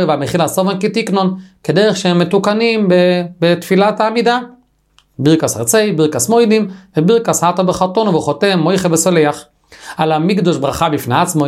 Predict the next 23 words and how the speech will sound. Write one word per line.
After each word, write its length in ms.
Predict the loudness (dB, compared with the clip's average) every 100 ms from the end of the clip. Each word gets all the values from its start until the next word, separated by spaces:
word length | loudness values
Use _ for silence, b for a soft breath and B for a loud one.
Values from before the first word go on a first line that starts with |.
| -2
ועל 140 | -2 0
הכהנים 440 | 0 2 2 0
בפני 220 | -2 -2
עצמם, 380 | -2 -2 -2 -4 B B -2
על 140 | 0
ישראל 300 | 0 0 0
בפני 300 | 0 -2 -2
עצמם, 360 | -2 0 -2 -2 B B
ועל 100 | 0
ירושלים 440 | 0 0 0 0 0
בפני 220 | 0 -2
עצמו. 520 | -2 -2 -4 -6 -16 _ B B -4
מה 140 | 0 0
למדנו? 460 | 0 0 0 0
"והשהר 520 | 0 0 -2 0 0
תפילתון 480 | 0 0 0 0 2
רבנן", 380 | 2 2 0 -2
השהר 320 | -2 0 0
אחר 160 | 0 0
כך 140 | 0 0
הוא 100 | -2
מוסיף 340 | 0 0 0
עוד 260 | 0 2